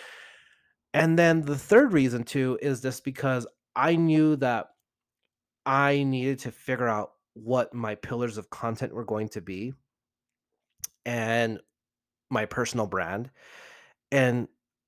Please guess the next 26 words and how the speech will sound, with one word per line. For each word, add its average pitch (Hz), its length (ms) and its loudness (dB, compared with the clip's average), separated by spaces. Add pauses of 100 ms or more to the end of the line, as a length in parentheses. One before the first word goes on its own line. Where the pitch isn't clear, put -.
(160)
out 135 180 6
of 123 120 2 (100)
everything 190 480 2
that 156 100 4
I've 131 160 2
tried, 107 460 -2 (220)
because 123 240 -2
at - 180 -6
one 143 160 0
point 127 280 -4
I 113 100 -2
had, 120 240 -4
like, 107 220 -6
six - 440 -4
different 127 400 -2
brands 107 380 -4
that 110 100 -2
I 107 80 -2
was 107 140 -6
trying 120 240 -4
to 110 80 -8
get 101 160 -4
off 101 120 -6
the 104 80 -10
ground. 92 420 -6 (1200)
Um, 110 560 0